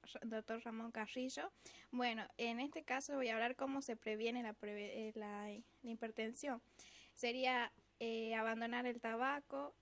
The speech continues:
eh, hacer ejercicio más frecuentemente, eh, evitar el alcohol, eh, tener una dieta saludable y consumir menos la sal, porque la sal es donde nos eleva la, la presión.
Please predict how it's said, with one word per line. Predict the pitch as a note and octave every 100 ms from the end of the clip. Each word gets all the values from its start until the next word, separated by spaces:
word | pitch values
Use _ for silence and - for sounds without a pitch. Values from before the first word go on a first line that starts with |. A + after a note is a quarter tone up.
| -
eh, | A#3 A3+ A3
hacer | A3 -
ejercicio | A#3+ A#3+ A3+ C4 B3 B3
más | A#3 A#3+
frecuentemente, | A#3+ A#3 A3+ A#3 A3+ A3+ A#3+ B3+ C4 C4+ D#4 - - - _ _
eh, | A3 A3
evitar | A3 A#3 B3 B3
el | A#3
alcohol, | A3 A3 - B3+ C#4+ F#4+ - _ _ _ _ _ -
eh, | A#3+ A#3 A3+ A3
tener | A3+ A#3+
una | B3+ B3
dieta | A3+ A#3 A#3
saludable | A#3 A3+ A#3 B3 C#4+ D4+ D4+
y | B3
consumir | - A3+ B3 B3+ B3
menos | B3 A#3+ A#3
la | G3
sal, | - A3 A3
porque | - G#3+
la | G3+
sal | G#3 A3
es | A3+ A3 A3
donde | G#3 G3+
nos | G#3 G#3+
eleva | G#3+ A3 G#3+ G#3+
la, | G#3 G#3 G3+
la | A3
presión. | - G#3+ - G#3+